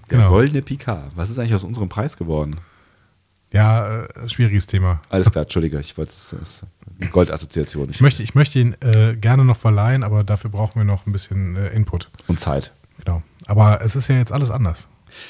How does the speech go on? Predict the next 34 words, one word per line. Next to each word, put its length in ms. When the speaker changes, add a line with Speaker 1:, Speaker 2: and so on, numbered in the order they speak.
Speaker 1:
Es 80
ist 100
jetzt 120
alles 180
anders. 460
Es 120
ist 120
ja, 120
es 140
ist 120
ja, 280
es, 280
ist 120
das 80
jetzt 160
eigentlich 180
so 80
richtig 300
ein 60
neuer 300
Podcast 600
hier? 140
Speaker 2:
Die, 160
die 180
Lage 340
der 100
Föderation 680
ist, 380
äh, 200
ausgiebig 1000
und 340
umfassend 600
erörtert. 560
Speaker 1:
Oh. 640